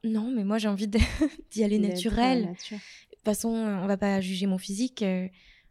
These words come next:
Speaker 1: je suis pas là pour, euh, parler de mon physique, en fait, ou dire, euh, Bonjour, c'est moi. » Euh,
Speaker 2: Hmm.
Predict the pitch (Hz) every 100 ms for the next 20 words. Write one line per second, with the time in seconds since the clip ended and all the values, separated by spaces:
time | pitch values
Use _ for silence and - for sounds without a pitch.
0 | _ - - - 196 202 202 - 190 185
1 | 180 185 180 190 185 175 190 196 269 202
2 | 220 220 202 185 202 185 180 180 185 185
3 | 214 - 180 180 196 180 196 226 214 196
4 | 190